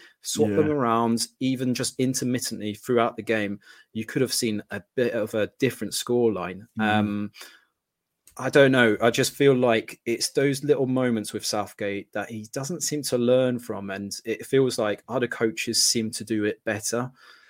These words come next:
Speaker 1: Um, he did it in the final against Italy as well. That was the
Speaker 2: But I
Speaker 1: one
Speaker 2: think
Speaker 1: moment where you feel like he's got to learn better from these moments. And I appreciate he's got people around him, but he does still feel like he's someone that, he has his own mind. He has,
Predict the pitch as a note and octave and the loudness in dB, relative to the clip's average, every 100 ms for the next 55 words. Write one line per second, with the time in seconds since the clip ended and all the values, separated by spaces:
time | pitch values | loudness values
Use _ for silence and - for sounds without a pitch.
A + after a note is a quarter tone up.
0 | - G2+ G2+ G2 - A#2 A2+ C#3+ D#3+ - | -14 -8 -8 -8 -8 -4 4 6 6 6
1 | C#3 C3+ C3+ C#3 C3 B2 C3 B2+ - C#3 | 4 4 4 6 6 4 4 4 2 0
2 | C3+ B2+ A2 G2+ A#2+ B2+ A2 A2 A#2 - | 0 0 0 2 2 4 4 2 -4 -4
3 | C3+ E3 F3 C3+ C3 B2+ A#2 G#2+ G#2+ A2 | 0 4 6 6 8 8 6 2 0 0
4 | G#2+ - B2 A#2+ A2+ A2 A2 - _ _ | -2 -2 2 4 4 2 -2 -8 _ _
5 | _ - A#2 A#2 A2 - C3 - B2+ A2+ | _ -8 -4 -2 -4 -6 -6 -6 -4 0
6 | A2+ G#2+ G2+ A#2 A2 A2+ G2+ G2 F#2+ G2+ | 0 -2 -4 -8 -6 -8 -10 -10 -10 -8
7 | F#2+ F#2+ F#2 F2 A2 A2+ A#2 D3+ D3+ - | -8 -8 -8 -6 -2 -2 0 2 2 2
8 | A2 G2+ A2+ A#2 B2+ - - B2 A#2 A2+ | 2 2 -2 0 0 0 -4 -4 0 0
9 | A#2 G#2+ G2 G#2 A#2 A#2+ A#2+ C#3 C#3 - | 0 -2 -6 -8 -6 -8 0 0 2 -2
10 | - C#3+ C#3 C#3 C#3 B2 G#2+ F#2+ F#2 - | 2 4 4 2 2 2 2 -2 -6 -12
11 | - _ _ A2 A#2 G#2 G#2 E2 G#2 - | -20 _ _ -2 0 0 -2 -4 -8 -6
12 | A2+ A#2 A#2+ A2+ A2 G#2 G#2 G2 F#2 - | -4 -2 0 2 2 0 -2 -4 -8 -4
13 | G#2+ G2 | -2 -2